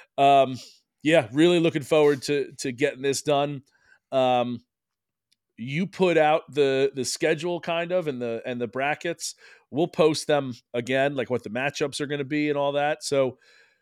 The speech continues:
so stay tuned for it. It's gonna be a lot of fun. Uh, again, I, I think you're,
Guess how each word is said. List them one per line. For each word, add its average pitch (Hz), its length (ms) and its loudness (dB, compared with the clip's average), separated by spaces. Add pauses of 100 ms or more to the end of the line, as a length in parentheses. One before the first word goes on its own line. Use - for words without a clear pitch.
(880)
so - 160 -4
stay 185 280 2
tuned 196 360 0
for 208 300 4
it. 226 80 2 (140)
It's 135 140 -10
gonna 175 160 0
be 170 80 4
a 165 60 4
lot 165 160 6
of 160 80 -2
fun. 185 340 2 (460)
Uh, 123 460 4 (1700)
again, 135 240 -2
I, 110 340 -4
I 110 80 -8
think 120 240 -8
you're, 123 240 -4